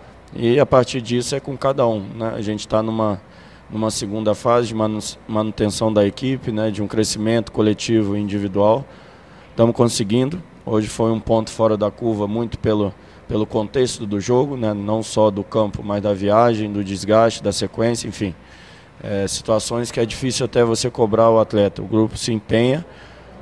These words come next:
o grupo você vê que mantém o padrão, mesmo com essas adversidades nós controlamos a partida, criamos chances, poderíamos sair daqui até com a vitória,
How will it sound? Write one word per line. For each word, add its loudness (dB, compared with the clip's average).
o -2
grupo 0
você 0
vê 2
que -6
mantém 2
o -4
padrão, 2
mesmo -2
com 2
essas 0
adversidades 0
nós -6
controlamos -4
a 0
partida, -8
criamos -4
chances, -2
poderíamos -2
sair -2
daqui -4
até 0
com -2
a 6
vitória, 4